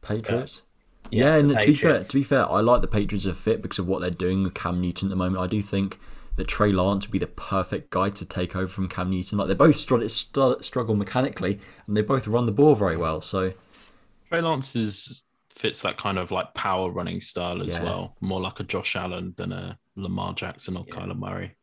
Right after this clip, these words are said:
Speaker 2: And Cam Newton, for what you say about him, is a very good read of the, of the game. Like,
Speaker 1: I'm not, I'm not
Speaker 2: from
Speaker 1: dissing
Speaker 2: a,
Speaker 1: his
Speaker 2: from an
Speaker 1: mental
Speaker 2: int-, no,
Speaker 1: game,
Speaker 2: no,
Speaker 1: just his
Speaker 2: no, no,
Speaker 1: yeah.
Speaker 2: sorry. When I say you, I meant
Speaker 1: Yeah.
Speaker 2: people.
Speaker 1: Okay, fair play.
Speaker 2: I just gonna scapegoat you. And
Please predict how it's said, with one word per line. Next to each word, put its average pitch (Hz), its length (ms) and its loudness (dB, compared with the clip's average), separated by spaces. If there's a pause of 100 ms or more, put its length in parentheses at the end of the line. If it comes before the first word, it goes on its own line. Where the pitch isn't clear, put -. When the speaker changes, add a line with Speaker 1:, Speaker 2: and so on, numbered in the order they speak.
(140)
Speaker 2:
And - 100 -14
Cam 156 220 -2
Newton, 135 480 0
for - 120 -4
what 104 160 -2
you 110 60 -8
say 113 140 0
about 98 200 -2
him, 92 80 -10
is - 100 -8
a 95 80 -2
very 101 480 0
good 95 220 -8
read 92 240 -8
of 85 80 -10
the, 82 140 -6 (600)
of 95 160 -2
the 90 80 -4
game. 85 440 -2
Like, 101 220 0
Speaker 1:
I'm 175 100 6
not, 196 280 0
I'm 165 80 0
not 180 120 -2
Speaker 2:
from 139 100 8
Speaker 1:
dissing 139 180 4
Speaker 2:
a, - 20 2
Speaker 1:
his 139 120 2
Speaker 2:
from 123 80 2
an 131 100 6
Speaker 1:
mental 120 100 6 (160)
Speaker 2:
int-, - 60 -8
no, 170 80 4
Speaker 1:
game, 185 80 4
Speaker 2:
no, 170 40 0
Speaker 1:
just - 160 0
his 143 140 -2
Speaker 2:
no, 156 160 -4
no, 147 200 2
Speaker 1:
yeah. - 60 -4
Speaker 2:
sorry. 123 320 -2
When 127 160 2
I - 20 -2
say 123 160 -4
you, 104 340 0
I 98 80 -4
meant 101 400 -12
Speaker 1:
Yeah. 78 200 -4 (240)
Speaker 2:
people. 92 400 -12 (400)
Speaker 1:
Okay, 92 220 -4
fair 87 200 -4
play. 71 180 -6
Speaker 2:
I - 40 -8
just - 300 -20
gonna 95 140 -8
scapegoat 90 520 -12
you. 82 180 -14 (800)
And 113 260 8